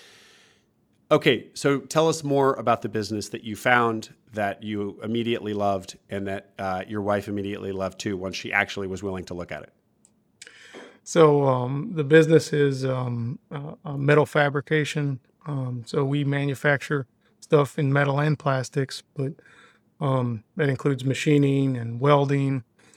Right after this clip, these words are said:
Speaker 2: Um, so we build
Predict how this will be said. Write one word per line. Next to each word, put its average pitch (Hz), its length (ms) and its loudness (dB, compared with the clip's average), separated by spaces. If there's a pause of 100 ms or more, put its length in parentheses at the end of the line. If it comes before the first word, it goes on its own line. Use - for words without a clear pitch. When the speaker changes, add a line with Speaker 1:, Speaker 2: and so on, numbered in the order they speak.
(380)
Speaker 2:
Um, 123 460 -6 (420)
so 127 580 -2
we 156 180 0
build 143 360 4